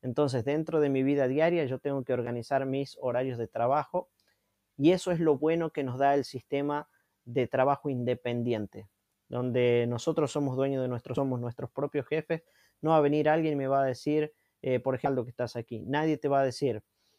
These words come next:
"Eh, Arnaldo, tienes que, sí o sí, tienes que llamar a tal hora, a tal persona, todo el día tienes que hacer esto y me tienes que cumplir horarios". No. Aquí el jefe es uno mismo, de uno mismo. Nosotros somos nuestros propios jefes.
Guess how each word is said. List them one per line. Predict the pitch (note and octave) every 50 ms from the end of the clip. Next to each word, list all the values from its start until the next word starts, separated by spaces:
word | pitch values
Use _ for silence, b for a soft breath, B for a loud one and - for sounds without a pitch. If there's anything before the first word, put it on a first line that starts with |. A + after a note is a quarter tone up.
| _ _ _
"Eh, | C3 C3+ C3 B2+ B2+ B2+ B2+
Arnaldo, | C3 C3+ C#3+ C#3+ C#3 C3+ A#2 A2+ A2+
tienes | - C#3+ D3 D#3 D3+ -
que, | - C#3+ C3+ C3 B2+ B2
sí | A2+ - F3+ F#3
o | F#3 E3
sí, | - G3+ A3 C4 - - _
tienes | - D#3 D3+ C#3
que | - C#3 A#2+
llamar | C#3 C3 C#3 D3+ D#3 D3+
a | C#3+
tal | - D#3 D#3+ E3
hora, | E3 F3+ F3
a | D#3+
tal | - - E3 -
persona, | - D#3 C#3+ - - F3 F3 E3
todo | - - E3+ E3+ E3
el | D#3+ D3+
día | D#3+ F3 F3+ E3+
tienes | - E3+ D#3+ D#3 C#3
que | - D#3
hacer | D3 - D#3+ D#3+
esto | E3+ D#3+ - F#3 E3
y | D3 A#2+ - -
me | C3 C3 A#2+
tienes | - E3+ E3+ D3+ -
que | C#3+
cumplir | C3 C3+ C#3 C#3 C#3 C#3 C3+
horarios". | C3+ B2+ B2 A#2 A2+ A2+ A2 A2
No. | A2+ B2 C3 A#2 A2 - _ _ _ _ _ _ _ _ _ _ _ _ _ _ _ -
Aquí | B2 - - D3+ D3+
el | C#3+ C3
jefe | - D3+ D#3+ D#3 - - F3 E3+ - - C#3+
es | D3 C3+ - -
uno | D#3+ D#3+ D#3 D3+
mismo, | D3+ D#3+ F3 E3+ F3+ F3+ F#3 F#3+ - - _
de | C3+ - - C#3 C#3
uno | C#3 E3 E3 D3 B2
mismo. | A#2 A#2 G2+ F#2+ G#2 G#2 A#2
Nosotros | A#2 B2 A#2+ A2+ - D3+ D3+ D3+ B2+
somos | - D3 C#3 B2+
nuestros | B2+ B2 - - B2 -
propios | _ C#3 C3 - - B2+ -
jefes. | _ F3 F#3 F3 - F3+ F3 E3+ - _